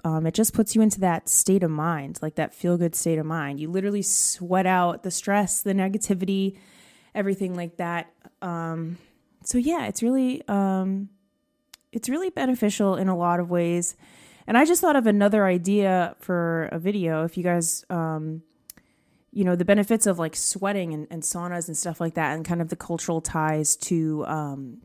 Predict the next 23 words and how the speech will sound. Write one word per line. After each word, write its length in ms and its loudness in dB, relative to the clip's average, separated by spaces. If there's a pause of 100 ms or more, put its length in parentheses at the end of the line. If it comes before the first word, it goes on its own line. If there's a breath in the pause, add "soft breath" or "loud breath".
to, 160 -6
to 260 -8
sweating 600 0
spiritually 580 -2
and, 180 -8
and 140 -8
physically. 540 -2 (260 soft breath)
Let 60 0
me 80 4
know 60 4
if 60 -2
that's 160 -2
something 200 -4
you'd 100 -8
be 80 -4
interested 380 -10
in. 80 -14 (440 soft breath)
Um, 200 -6
something 260 -2
I 100 0
just 200 -4
thought 160 -8
of. 240 -16